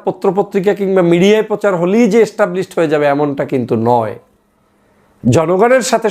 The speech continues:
সম্পৃক্ত হওয়ার জন্য আপনার পিছনে ব্যাকআপ থাকতেই হবে। সেটা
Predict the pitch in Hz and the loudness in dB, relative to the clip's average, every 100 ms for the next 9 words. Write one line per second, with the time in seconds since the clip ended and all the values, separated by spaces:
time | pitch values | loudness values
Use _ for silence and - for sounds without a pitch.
0 | - 175 165 214 - 180 156 170 165 180 | -4 -6 -6 -6 -2 0 0 -2 -2 -2
1 | 147 120 - _ _ _ - 127 165 - | -4 -8 -12 _ _ _ -6 -2 -2 -2
2 | 151 180 185 123 135 143 - 127 - 139 | -4 -2 0 -2 -2 -4 -4 -8 -4 -2
3 | 120 101 98 - _ _ _ _ _ _ | -2 -2 -10 -16 _ _ _ _ _ _
4 | - 226 247 | -2 0 0